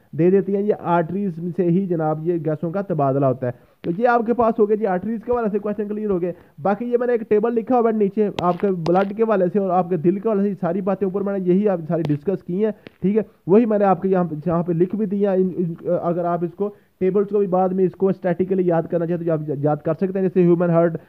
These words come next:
normal size human fist है, उसका जो weight लिखा हुआ है thirty gram है।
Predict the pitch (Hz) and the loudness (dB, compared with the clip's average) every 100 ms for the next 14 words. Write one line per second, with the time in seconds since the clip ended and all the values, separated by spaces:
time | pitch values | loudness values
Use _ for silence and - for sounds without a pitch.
0 | _ 151 160 165 175 160 180 180 175 175 | _ 0 2 2 0 0 2 4 2 0
1 | 156 170 170 180 175 165 175 170 151 165 | 2 0 0 -2 0 -2 -2 0 0 0
2 | 170 175 170 170 160 160 160 156 170 170 | 0 -2 0 0 0 -2 -2 -2 -2 -2
3 | 170 165 170 | -2 -2 -4